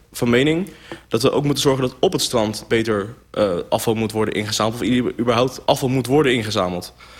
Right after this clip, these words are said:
Ook afgelopen dagen op het strand bleek weer dat er veel rommel lag, dat er weinig inlevermogelijkheden zijn. Af en toe hier en daar een cementkuip waar je afval in kan gooien, maar daar houdt het ook een beetje bij op. En de mogelijkheden tot gescheiden afval zijn er eigenlijk helemaal niet.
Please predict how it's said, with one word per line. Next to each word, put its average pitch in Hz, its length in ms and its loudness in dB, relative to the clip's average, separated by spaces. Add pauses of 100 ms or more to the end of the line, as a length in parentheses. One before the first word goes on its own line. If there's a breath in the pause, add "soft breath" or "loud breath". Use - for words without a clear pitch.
(640 loud breath)
Ook 131 160 4
afgelopen 147 420 2
dagen 143 160 4
op 151 60 0
het 139 80 -2
strand 139 280 2
bleek 131 240 2
weer 139 140 2
dat 131 100 -2
er 139 80 0
veel 147 220 2
rommel 139 220 0
lag, 135 140 2
dat 139 100 -2
er 120 120 -4
weinig 135 280 2
inlevermogelijkheden 127 760 0
zijn. 123 420 -2
Af 123 160 4
en 127 60 -6
toe 131 160 0
hier 131 140 0
en 123 80 -2
daar 117 120 2
een 117 80 -2
cementkuip 120 520 0
waar 117 140 2
je 113 80 0
afval - 240 -2
in 117 80 -2
kan 113 100 -6
gooien, 110 240 0
maar 110 120 2
daar 107 100 2
houdt 113 140 0
het 110 100 -2
ook 104 80 0
een 113 60 -2
beetje 110 200 -2
bij 95 100 0
op. 170 180 -2 (680 loud breath)
En 127 180 4
de 135 80 4
mogelijkheden 143 560 2
tot 127 120 -2
gescheiden - 340 2
afval 113 260 0
zijn 110 160 -2
er 107 80 -2
eigenlijk 104 280 -6
helemaal 104 220 -2
niet. 110 300 -4